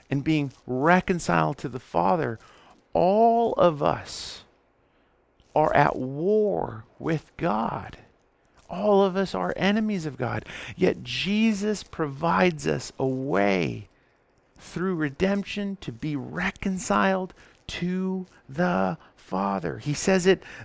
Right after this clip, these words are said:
this way, uh, in verses four through six. "Upon him was the chastisement that brought us" what? Peace. That we would be restored back into relationship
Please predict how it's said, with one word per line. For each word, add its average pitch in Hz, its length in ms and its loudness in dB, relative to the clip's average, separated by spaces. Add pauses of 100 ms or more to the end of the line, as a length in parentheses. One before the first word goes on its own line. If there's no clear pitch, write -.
this 180 340 2
way, 127 340 0 (280)
uh, 123 300 6
in 127 320 0 (120)
verses 147 300 0
four 156 360 -6
through 156 240 -8
six. - 380 -4
"Upon 175 560 -2
him 156 500 2 (340)
was 139 200 -4
the 135 100 -2
chastisement 143 1160 0 (280)
that 135 280 0
brought 160 280 2
us" 165 340 -2
what? 135 280 -2 (680)
Peace. - 760 -12 (1800)
That 165 160 6
we 160 160 0
would 160 180 -2
be 156 280 2 (120)
restored 147 1200 -2 (480)
back - 460 -2
into 170 380 0
relationship 143 840 -2